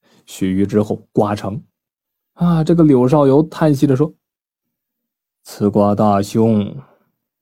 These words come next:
你日暮将亡啊。”说完，柳少游抬起头来，他望着这个来客的面容，一阵恍惚。这来客的那张脸似乎是在哪儿见过，看起来呀，特别熟悉。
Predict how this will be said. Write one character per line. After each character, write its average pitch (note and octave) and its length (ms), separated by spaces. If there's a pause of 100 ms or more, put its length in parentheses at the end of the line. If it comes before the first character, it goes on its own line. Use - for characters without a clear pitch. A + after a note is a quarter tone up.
你 A2 160
日 A#2 400
暮 A#2 300
将 B2+ 360
亡 A2 400
啊。” - 280 (680)
说 - 240
完， A#3 300 (220)
柳 D3+ 180
少 A3 140
游 A3 160
抬 G#3 200
起 G#3 120
头 C3 200
来， A3 160 (640)
他 B3+ 140
望 E4 260
着 C4 80
这 C4+ 140
个 A3 300 (220)
来 C#3 300
客 C#4+ 240
的 G#3+ 120
面 E4 340
容， C#3+ 240
一 G3+ 80
阵 D#4 140
恍 - 480
惚。 G#3+ 260 (960)
这 - 140
来 G3 180
客 A3 140
的 G#3+ 80
那 G#3+ 180
张 A3+ 220
脸 B2 260
似 E3+ 220
乎 F3 180
是 D#3 140
在 C#3 120
哪 A#2 120
儿 G2+ 100
见 A2 480
过， - 220 (320)
看 A2+ 260
起 G2+ 80
来 G2 100
呀， A2 160
特 A2+ 200
别 A#2+ 180
熟 A#2 340
悉。 B2+ 200